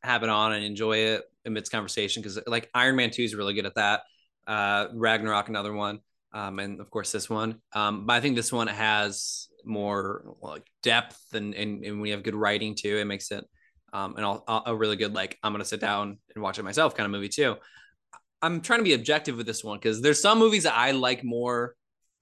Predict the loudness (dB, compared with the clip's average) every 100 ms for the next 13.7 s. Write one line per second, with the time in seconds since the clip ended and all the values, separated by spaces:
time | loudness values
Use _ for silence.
0 | _ _ -6 2 4 4 2 0 -8 -4
1 | -2 0 0 -2 -8 -2 -2 0 0 0
2 | 2 2 4 2 0 -6 _ _ _ _
3 | _ _ _ -20 -8 -2 2 2 4 2
4 | 2 -2 -2 -2 -2 0 2 2 0 -2
5 | -4 -4 -10 -12 -12 -12 -14 _ -8 -2
6 | 0 0 0 0 0 -2 -8 -12 -6 -4
7 | -4 -8 -4 2 2 2 -2 -2 0 0
8 | 2 2 2 2 2 2 2 0 0 -2
9 | -2 -6 -4 -4 0 0 0 -2 -6 -8
10 | -12 -14 -8 -6 -4 -6 -6 -4 -2 -2
11 | -4 _ -16 0 2 4 4 2 0 -2
12 | -4 -8 -18 -20 -20 _ _ _ _ _
13 | _ 0 2 6 8 8 4